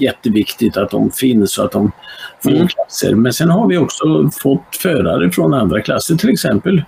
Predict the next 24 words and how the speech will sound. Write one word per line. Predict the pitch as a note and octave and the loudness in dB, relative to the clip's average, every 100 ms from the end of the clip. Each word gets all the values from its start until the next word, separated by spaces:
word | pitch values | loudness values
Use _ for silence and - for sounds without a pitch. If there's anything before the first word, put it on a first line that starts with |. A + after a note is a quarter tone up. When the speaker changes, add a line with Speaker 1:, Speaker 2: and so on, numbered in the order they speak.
| - - | -8 -6
Speaker 1:
kan | - | -2
jag | F3 | 0
tänka | F3 - | 0 0
mig | C3 A#2 | 2 2
att | |
Renault | A#2+ B2 A#2+ A#2+ F#2 | 2 2 4 4 4
Uno | F#2+ C#3+ | 2 0
kan | - D3 | 0 2
vara | A#2 | 2
ett, | G#2+ - C3 - - - | -2 -4 -6 -10 -20 -6
de | C3+ C3 | 0 2
som | |
Speaker 2:
Mm. | D#3 | 4
Speaker 1:
vill | A2 - - | 2 -2 -2
vidare, | A2 - G2+ | 0 0 0
så | - | 0
är | G#2 | 2
Ginetta | A2+ G#2+ - | 2 0 0
en | G2+ | 0
bra, | F#2 - - | 0 -2 0
Speaker 2:
Mm. | C#3+ F#3+ - - | 0 0 -6 -2
Speaker 1:
bra | C3 | 0
Speaker 2:
Mm. | G#2+ | 0
Speaker 1:
alternativ. | G2 - - F#2 | -2 -6 -2 0